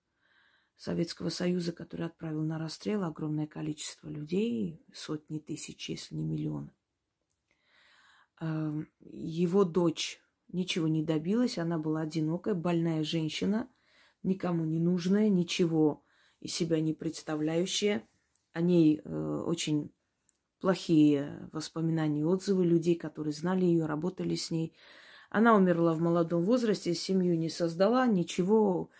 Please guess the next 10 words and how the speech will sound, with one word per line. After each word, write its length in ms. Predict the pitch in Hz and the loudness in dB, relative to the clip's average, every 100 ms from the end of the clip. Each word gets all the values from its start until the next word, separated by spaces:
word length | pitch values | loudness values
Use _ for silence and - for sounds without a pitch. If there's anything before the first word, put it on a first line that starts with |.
| - _ - | -20 _ -10
э, 680 | 165 160 156 156 156 131 - - | -4 0 0 0 -4 -6 -10 -10
как 220 | 151 - | -12 -8
бы 180 | 160 151 | -4 -4
в 160 | 151 165 | 0 2
этом 240 | 170 160 | 2 2
мире 180 | 196 175 | 2 2
не 120 | 156 | 2
оставила. 500 | 151 - 151 151 170 | -2 -6 -4 -2 4
Род 280 | 208 254 - | 6 6 2
прекратился. 840 | 170 175 180 170 - 135 - - | -6 -4 -2 -2 0 -2 -2 -12